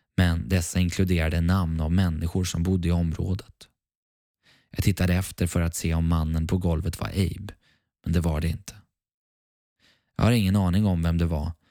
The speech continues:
men det var definitivt inte en docka. Matsalsrummet var fyllt med obehagliga dockor.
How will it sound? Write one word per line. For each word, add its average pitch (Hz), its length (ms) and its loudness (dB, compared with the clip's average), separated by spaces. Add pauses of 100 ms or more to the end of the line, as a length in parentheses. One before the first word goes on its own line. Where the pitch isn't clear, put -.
(260)
men 92 140 2
det 87 80 2
var 85 180 0
definitivt 87 720 -2
inte 82 560 -2 (240)
en 90 80 2
docka. - 480 -6 (1600)
Matsalsrummet 90 920 2
var 87 60 0
fyllt 85 360 -2
med 98 100 4
obehagliga 85 580 0
dockor. - 540 -6